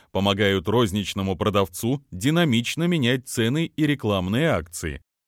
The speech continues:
Таким образом, используя другой способ,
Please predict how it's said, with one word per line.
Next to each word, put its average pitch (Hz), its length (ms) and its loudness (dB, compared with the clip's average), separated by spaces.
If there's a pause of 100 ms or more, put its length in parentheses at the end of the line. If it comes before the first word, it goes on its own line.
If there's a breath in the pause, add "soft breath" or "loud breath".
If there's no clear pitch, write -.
(140)
Таким 104 340 2
образом, 123 560 2
используя 107 680 0
другой 113 400 0
способ, 104 480 -2